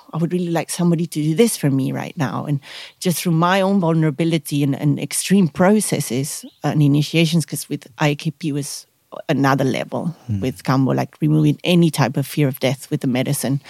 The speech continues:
Speaker 1: through a rite of passage, taking as much medicine,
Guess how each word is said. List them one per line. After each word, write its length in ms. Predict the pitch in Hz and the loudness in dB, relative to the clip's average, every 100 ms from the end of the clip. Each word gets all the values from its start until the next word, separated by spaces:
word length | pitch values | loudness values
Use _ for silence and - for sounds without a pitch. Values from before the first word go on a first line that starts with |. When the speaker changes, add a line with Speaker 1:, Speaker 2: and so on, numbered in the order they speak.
| - - - - | -18 -20 -20 -10
Speaker 1:
through 340 | - 147 143 - | -2 0 0 0
a 80 | 147 | 2
rite 220 | 143 139 | 2 0
of 160 | 143 - | -4 -2
passage, 580 | 135 147 139 143 - - - - _ - | -2 0 -4 -8 -12 -16 -20 -20 _ -2
taking 280 | 160 156 143 | 0 2 2
as 140 | - | 4
much 300 | 151 131 - | 2 2 0
medicine, 640 | 143 139 143 147 139 123 | 0 0 -2 0 0 0